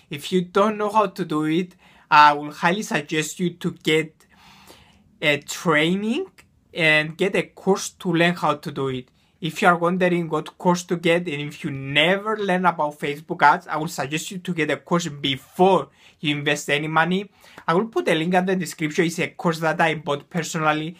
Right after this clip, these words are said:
and I highly recommend. I will put in the description so you can check it out if you are interested on that. Now, one, we said change the tabs. Secondly, change the tabs under the cover photo.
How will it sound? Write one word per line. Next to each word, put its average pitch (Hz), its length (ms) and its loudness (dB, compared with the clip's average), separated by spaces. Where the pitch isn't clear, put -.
and 180 140 -2
I 185 80 4
highly 151 320 0
recommend. 139 640 -2
I 139 100 0
will 143 180 -4
put 180 160 -2
in 175 160 0
the 175 100 0
description 147 540 -6
so 147 200 -4
you 143 120 -6
can 143 240 -10
check 151 180 -4
it 139 120 -2
out 135 200 2
if 170 260 -4
you 190 80 2
are 135 100 4
interested 143 640 -6
on 135 140 -10
that. 131 360 -2
Now, 156 320 6
one, 202 460 4
we 151 200 0
said 156 340 0
change 180 380 0
the 247 160 0
tabs. 202 760 0
Secondly, 185 640 0
change 175 260 0
the 185 220 0
tabs 175 440 4
under 165 280 0
the 190 140 -2
cover 151 360 0
photo. 160 540 -2